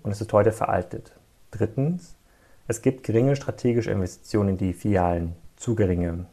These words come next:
Viertens, weitere Effekte aus Kostenmanagement sind begrenzt und es fehlen Zukunftsvisionen. Für Karstadt sieht die Prognose ungleich düsterer aus.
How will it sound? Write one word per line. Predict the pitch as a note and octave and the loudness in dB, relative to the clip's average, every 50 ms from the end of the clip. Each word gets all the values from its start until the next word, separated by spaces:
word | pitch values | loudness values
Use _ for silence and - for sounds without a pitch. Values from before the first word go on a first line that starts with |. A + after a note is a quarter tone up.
| _ _ - - - - - - | _ _ -20 -20 -20 -20 -20 -20
Viertens, | - - - A2+ A2+ A2 A2 B2 C3+ D#3 D#3+ - - - _ _ - - - - - - - - - _ _ - - | -18 -4 2 4 4 4 4 -2 -2 -2 -4 -6 -12 -20 _ _ -20 -20 -20 -20 -20 -20 -20 -20 -20 _ _ -12 -2
weitere | G#2+ G2 A2 C3+ - D#3 D3 | 4 4 4 6 4 2 0
Effekte | - - - - - - - - C#3 C3+ C3+ - - - | 0 0 -2 -4 -4 -2 -2 0 0 0 0 -2 0 2
aus | A2+ A2 A2 - | 2 2 2 2
Kostenmanagement | - B2+ B2 - - B2+ B2+ B2+ A#2+ - - A#2 A2+ A#2 A#2 A2+ - - | -2 -2 -2 -2 -4 -2 -2 -2 -2 -2 0 0 2 2 0 -2 -4 -6
sind | - G#2 A2 A2 G#2+ G#2+ - | -2 0 0 0 0 -2 -6
begrenzt | - - G2+ G2+ F#2 F2 E2 E2+ - - - | -6 0 2 2 2 2 0 -4 -8 -12 -8
und | - A2+ A2 | -4 0 0
es | A#2+ A#2 - | 0 -2 -2
fehlen | - - A#2+ A2+ A2+ A2+ A2 A2+ G#2+ A2+ | -2 2 4 6 6 6 4 2 -2 -6
Zukunftsvisionen. | - - A#2 - - F#2 F2+ - - - F#2+ F2 F2 F2+ F2 E2+ E2+ E2+ E2+ E2+ - - - _ - - _ _ _ _ _ _ - - _ - - - - - - - - - - | -4 -4 -4 -2 -2 -4 -6 -8 -8 -6 -4 -2 0 0 0 0 -2 -4 -6 -8 -12 -16 -20 _ -20 -20 _ _ _ _ _ _ -20 -20 _ -20 -20 -20 -20 -20 -20 -20 -20 -20 -6
Für | - - G#2+ | 0 0 0
Karstadt | - - A2 B2 C#3 - - D3+ D3 - | 2 4 4 4 4 4 0 -2 0 0
sieht | C3 | 0
die | B2 | -2
Prognose | A#2 - - A2 G#2 G#2+ A2+ A#2 A2 | -2 0 -2 0 4 4 4 4 2
ungleich | G2+ A#2+ A#2+ A2 A2+ A2 - | 2 2 4 4 2 2 2
düsterer | - B2 A2+ - A2 F#2 F2+ F2+ F#2+ | -2 -2 2 4 4 4 4 2 2
aus. | F2+ F#2 - - - - | 0 -2 -4 -8 -12 -18